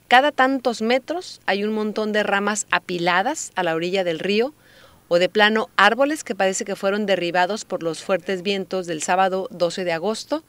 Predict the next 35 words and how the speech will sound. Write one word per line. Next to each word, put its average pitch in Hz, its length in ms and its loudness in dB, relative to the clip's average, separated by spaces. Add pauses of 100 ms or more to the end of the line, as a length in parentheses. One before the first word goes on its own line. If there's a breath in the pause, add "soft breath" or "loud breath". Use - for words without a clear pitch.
(680 soft breath)
y 190 60 2
otros 254 280 2
más 269 220 2
que 262 120 2
tienen 247 280 2
los 214 160 0
vestigios 220 760 -2
de 202 100 -4
que 175 100 -6
fueron 214 300 -2
cortados 208 720 0
intencionalmente 269 1200 -2
por 185 280 -6
vecinos. 151 720 -10 (760 soft breath)
Lo 202 140 0
grave 277 260 6
del 294 140 4
asunto 254 600 -2 (380 soft breath)
es 190 140 -4
que 269 100 -2
si 247 140 -2
vuelven 233 380 2
a 233 60 0
presentarse 202 600 -4
en 185 100 -4
Mazatlán 190 720 -2
vientos 185 640 -6
tan 170 220 -4
fuertes 247 560 0
como 170 220 -6
hace 175 200 -4
más 175 220 -4
de 170 200 0
dos 175 220 -4
semanas, 190 640 -2